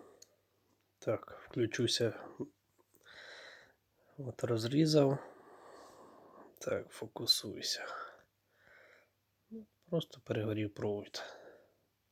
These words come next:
Перегнувся і перегорів. У мене зараз такої вилки немає, то спробую цю відремонтувати.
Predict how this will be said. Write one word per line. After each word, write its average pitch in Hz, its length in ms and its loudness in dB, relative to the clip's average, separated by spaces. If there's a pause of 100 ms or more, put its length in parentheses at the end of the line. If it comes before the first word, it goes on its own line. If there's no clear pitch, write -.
(1000)
Перегнувся 120 840 2
і 131 140 2
перегорів. 104 680 0 (1600)
У 135 60 8
мене 117 180 12
зараз 110 240 12
такої 107 280 6
вилки 107 300 6
немає, 113 480 8
то 104 200 -4 (600)
спробую 107 520 2
цю 107 160 2
відремонтувати. 107 880 10